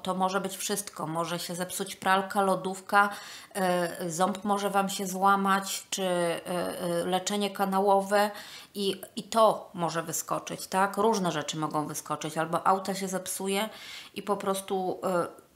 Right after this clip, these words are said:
no, co dalej, nie? Lepiej, lepiej z tego, co zarobicie, wydać, niż pójść gdzieś, em, się zadłużyć. Także, e, na te sprawy, e, chcę zwrócić wam uwagę,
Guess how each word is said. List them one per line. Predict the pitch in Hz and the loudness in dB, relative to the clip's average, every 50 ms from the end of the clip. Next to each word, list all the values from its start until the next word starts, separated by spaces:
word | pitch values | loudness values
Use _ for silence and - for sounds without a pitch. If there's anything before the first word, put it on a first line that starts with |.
| _ _ _ _ _ _ _ _ _ - | _ _ _ _ _ _ _ _ _ -8
no, | 214 190 190 196 196 202 196 202 196 196 - | -4 0 2 2 4 4 4 2 0 -2 -6
co | - - 196 196 | -8 -8 -4 0
dalej, | 196 208 196 180 147 135 131 | 2 2 4 4 2 0 -2
nie? | 135 143 151 156 170 | -2 -4 -4 -2 -2
Lepiej, | 190 196 196 190 190 - 196 190 185 - - | 0 0 -2 -2 -2 -2 -2 -2 -2 -2 -2
lepiej | - 190 202 208 208 - 202 190 | 0 0 0 0 0 -2 -2 -2
z | 190 - | -4 -4
tego, | - 220 214 196 196 | -4 -4 -2 -2 -2
co | 196 196 196 | -2 -2 -4
zarobicie, | 185 175 185 185 185 180 170 185 233 220 - - - 131 131 139 151 170 - - | -2 0 2 2 4 2 2 0 -4 -6 -6 -6 -4 -4 -2 -4 -4 -6 -10 -12
wydać, | 175 180 180 175 - 170 165 196 247 - - - - - - - - - - - | -8 -6 -6 -2 2 2 2 2 2 0 -6 -10 -10 -14 -18 -20 -20 -16 -10 -6
niż | 196 196 190 190 190 190 | -4 -2 0 0 0 -2
pójść | - - - 214 214 214 202 202 202 - | -4 -4 -2 -2 -2 -2 -2 -4 -8 -12
gdzieś, | 175 170 175 175 175 175 175 175 175 - - - - - | -10 -4 0 2 2 2 2 0 -2 -6 -8 -10 -10 -8
em, | - 165 160 156 156 156 156 151 151 151 151 151 156 151 - _ _ _ _ _ _ _ _ _ _ _ - - - _ _ _ _ _ _ | -6 -4 -2 -2 -2 -2 -2 -4 -4 -4 -4 -6 -6 -10 -14 _ _ _ _ _ _ _ _ _ _ _ -20 -20 -20 _ _ _ _ _ _
się | - - 220 | -12 -8 -6
zadłużyć. | 208 214 202 202 190 196 190 156 135 123 - - - - - - _ _ _ _ _ _ _ _ _ _ _ _ _ - - - - - | -4 -2 -2 -2 -2 -2 -2 -2 -4 -6 -8 -10 -12 -12 -14 -16 _ _ _ _ _ _ _ _ _ _ _ _ _ -20 -20 -20 -12 -10
Także, | 220 196 190 180 170 185 185 180 175 175 175 - | -8 -8 -6 -4 -2 0 0 2 0 0 0 -2
e, | - 190 190 190 190 190 - | -2 0 0 0 0 -2 -6
na | 202 214 214 214 208 196 214 | -6 -4 -2 2 4 4 4
te | 214 208 - 180 | 4 2 -2 -4
sprawy, | 170 - - - 185 170 170 170 175 156 151 156 160 190 220 - - _ _ - - - - _ _ - | -4 -4 -4 0 2 4 4 2 0 -2 -4 -2 -4 -4 -6 -10 -16 _ _ -20 -20 -20 -20 _ _ -6
e, | 185 175 170 | -4 -4 -4
chcę | 170 - - - 190 180 | -4 -6 -8 -6 -6 -6
zwrócić | 175 185 180 190 185 185 185 170 170 | -4 -6 -6 -6 -6 -6 -8 -6 -6
wam | 180 170 - - | -6 -6 -6 -6
uwagę, | 180 170 175 175 156 147 139 160 165 180 208 226 | -6 -4 -2 -2 -2 -2 0 0 0 0 -2 -4